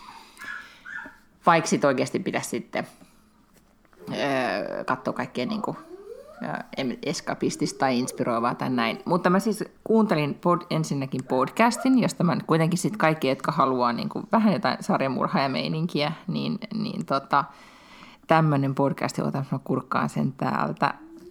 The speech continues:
oli kun, öö, nyt mun Spotify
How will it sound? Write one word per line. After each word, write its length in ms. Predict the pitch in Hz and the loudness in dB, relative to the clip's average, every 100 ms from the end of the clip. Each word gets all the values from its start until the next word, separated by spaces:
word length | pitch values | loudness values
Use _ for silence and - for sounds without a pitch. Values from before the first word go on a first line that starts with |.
| - - | -20 -6
oli 260 | 143 135 131 | -4 -4 -6
kun, 500 | - 127 127 127 131 | -6 -2 -2 0 -2
öö, 440 | 139 - - - - - _ _ _ _ _ _ - | -2 -4 -4 -6 -8 -12 _ _ _ _ _ _ -6
nyt 160 | 170 | -4
mun 140 | 156 147 | -4 -4
Spotify 640 | - 156 156 156 - - | -6 -8 -6 -8 -6 -6